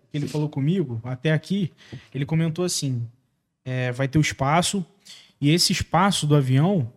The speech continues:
vai ter manutenção, uma empresa privada vai pegar e vai cuidar desse espaço do avião, entendeu?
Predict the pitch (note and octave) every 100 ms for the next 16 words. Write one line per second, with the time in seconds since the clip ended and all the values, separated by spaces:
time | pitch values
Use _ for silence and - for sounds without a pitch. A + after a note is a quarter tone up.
0 | _ _ _ - B2+ C#3 C3 - D#3+ F3+
1 | F#3+ F#3+ F#3 D#3+ - D#3+ C#3+ B2+ D3 D3+
2 | D3+ D#3 E3+ D#3+ G3+ D#3+ C#3 C#3+ F#3+ D3+
3 | D3 D3 C#3 A#2+ B2+ E3 D#3 D#3+ - G#3+
4 | C#3+ D#3 F3 F#3 - G#3 - E3 E3+ F3
5 | E3+ F3+ D#3 C#3 B2 B2